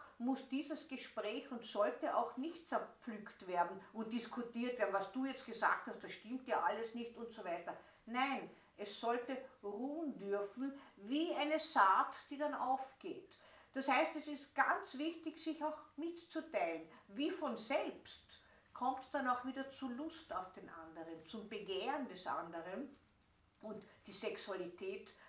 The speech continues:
kann auch in einer Beziehung, die offen, äh, Gefühle formuliert und die offen auch mit dem umgeht, wie jeder sich fühlt, viel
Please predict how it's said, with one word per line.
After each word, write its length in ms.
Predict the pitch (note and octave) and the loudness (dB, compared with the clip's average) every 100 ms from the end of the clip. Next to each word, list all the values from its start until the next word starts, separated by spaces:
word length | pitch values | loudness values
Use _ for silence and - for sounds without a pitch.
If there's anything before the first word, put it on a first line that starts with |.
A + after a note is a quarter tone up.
| - | -12
kann 280 | - A#3 C4 | -4 -2 0
auch 280 | A3 - - - | 0 -2 -4 -14
in 100 | G#3+ G3 | -6 -4
einer 180 | F#3+ | -4
Beziehung, 800 | E3+ E3 - - A#3+ A#3 C#4 F4+ - - - | -4 -6 -8 -4 -2 -2 -2 -6 -12 -20 -8
die 200 | A#3+ - | -8 0
offen, 480 | - D4+ - - C4+ G4 - - - - | 10 10 10 0 -4 -4 -8 -18 -20 -4
äh, 200 | G#3 A3 G#3+ - - - | 4 4 4 -6 -14 -10
Gefühle 560 | B3 A#3 - E4 F4+ C#4+ | -6 -6 -2 -2 0 -2
formuliert 880 | - A#3 G#3 G3 G3 A#3 D4 F4 C4+ | 2 4 4 2 -2 -2 -4 -4 -8
und 220 | A#3 - | -10 -8
die 120 | A#3+ | -8
offen 480 | - B3+ - - D#4+ | -2 0 0 -4 -4
auch 280 | - A#3+ A#3+ - - | 0 0 0 -10 -12
mit 320 | A#3 A#3 - | -6 -6 -6
dem 260 | B3 C4+ C#4 | -4 -2 -2
umgeht, 600 | C4+ C4+ C4 B3+ B3+ G3+ | -4 -4 -4 -4 -8 -2
wie 120 | C4+ | -2
jeder 360 | B3+ B3+ D4 C4 | -2 -2 -2 -2
sich 280 | - G#3 G3 | -4 -8 -12
fühlt, 540 | - B3 C#4+ E4+ - - - - - | -4 0 0 -2 -6 -18 -20 -10 0
viel 260 | E4 F#4 | 0 0